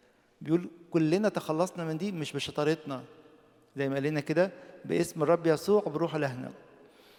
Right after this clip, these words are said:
"وأي خبرات وبراهين على رأفاته العظيمة قدمها لكم." يقول كده: "لم يحد خلاصه بإنقاذكم، بل امتد بدر-، لم يحد خلاصه بإنقاذكم، بل امتد بدرجة عظيمة للنوال م-،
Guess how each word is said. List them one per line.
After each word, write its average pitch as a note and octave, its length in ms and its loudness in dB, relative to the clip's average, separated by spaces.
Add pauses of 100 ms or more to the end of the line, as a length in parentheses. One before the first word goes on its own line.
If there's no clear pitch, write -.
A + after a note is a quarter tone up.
(340)
"وأي A3+ 380 4
خبرات G3 540 2
وبراهين E3 520 0
على D#3+ 200 4
رأفاته F3 400 0
العظيمة D#3 400 0
قدمها D3+ 400 -2
لكم." C3 340 -2 (540)
يقول D#3 100 -10
كده: D3 200 0
"لم C#3+ 200 0
يحد F3 360 -2 (1700)
خلاصه E3+ 640 2
بإنقاذكم، E3+ 1000 -4
بل C#3 180 -2
امتد C#3+ 540 -4
بدر-، C#3 520 0
لم D#3+ 220 2
يحد D3 560 0
خلاصه C#3+ 520 0
بإنقاذكم، D3+ 760 -4 (480)
بل D3 160 0
امتد F3 460 0 (100)
بدرجة D#3+ 360 4
عظيمة D3 440 0
للنوال D3 600 0
م-، C#3+ 160 -6